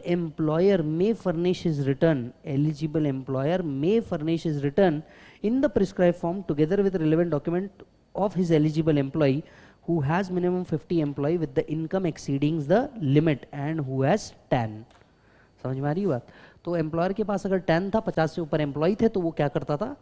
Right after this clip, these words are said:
अपने डिटेल्स भेज देता था। I am sure आप समझ सकते हैं कि ये भी बुक्स में तो है, पर आपके काम की चीज नहीं है।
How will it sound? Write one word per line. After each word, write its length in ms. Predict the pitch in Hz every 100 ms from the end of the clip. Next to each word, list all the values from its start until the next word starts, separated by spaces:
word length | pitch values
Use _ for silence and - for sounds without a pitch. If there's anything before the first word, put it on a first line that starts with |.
| -
अपने 280 | 143 135 139
डिटेल्स 500 | 131 135 214 - - _ -
भेज 220 | 139 143
देता 260 | 123 123 165
था। 340 | - 120 104 - - - _ _ _ - _ 147
I 20 |
am 140 | 151
sure 360 | 143 180 156 131 -
आप 120 | 135
समझ 260 | 147 147
सकते 320 | - - - 127
हैं 160 | 147
कि 140 | 147 135
ये 140 | 120
भी 280 | - 165 113 _ _ -
बुक्स 340 | 123 165 -
में 100 | 143
तो 100 | 120
है, 140 | 117 147
पर 160 | 123
आपके 260 | 117 - 127
काम 260 | 117 113 117
की 140 | 127
चीज 380 | - 214 226 - _
नहीं 340 | 131 135 120
है। 120 | 101